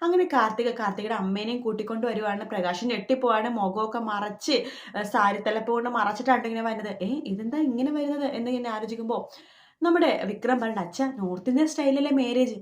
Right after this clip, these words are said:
അച്ഛൻ ഇട്ടിരിക്കുന്ന അതേ വേഷമല്ലേ? ശരിക്കും അച്ഛനും ഒരു മു-, മുല്ലപ്പൂ കൊണ്ട് തൊപ്പി വെക്കേണ്ടതാണ് മുഖം മറച്ചിട്ട്. എന്തായാലും പോട്ടെ, ഇനിയിപ്പോ സാരമില്ല, എന്തായാലും കാർത്തികേച്ചിയുടെ അമ്മേനെ കല്യാണത്തിന് കെട്ടണ മുമ്പ് കാണാലോ അച്ഛാ,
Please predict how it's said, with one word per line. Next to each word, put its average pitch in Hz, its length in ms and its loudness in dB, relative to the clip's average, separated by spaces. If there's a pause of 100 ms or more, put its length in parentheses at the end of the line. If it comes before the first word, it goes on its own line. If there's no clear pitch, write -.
അച്ഛൻ 165 260 -6
ഇട്ടിരിക്കുന്ന 277 380 0
അതേ 277 160 -2
വേഷമല്ലേ? 285 580 2 (320)
ശരിക്കും 185 380 -2
അച്ഛനും 240 360 0 (160)
ഒരു 220 160 -2 (160)
മു-, 196 280 -2
മുല്ലപ്പൂ 190 440 0
കൊണ്ട് 240 280 0
തൊപ്പി 196 280 0
വെക്കേണ്ടതാണ് 262 500 6
മുഖം 226 280 2
മറച്ചിട്ട്. 240 420 0 (340)
എന്തായാലും 180 340 0
പോട്ടെ, 254 280 4
ഇനിയിപ്പോ 202 280 -4
സാരമില്ല, 247 460 2
എന്തായാലും 190 300 -4
കാർത്തികേച്ചിയുടെ 190 500 -2
അമ്മേനെ 262 240 2 (280)
കല്യാണത്തിന് 330 580 4 (120)
കെട്ടണ 254 320 0
മുമ്പ് 285 280 2
കാണാലോ 247 400 2
അച്ഛാ, 262 200 -4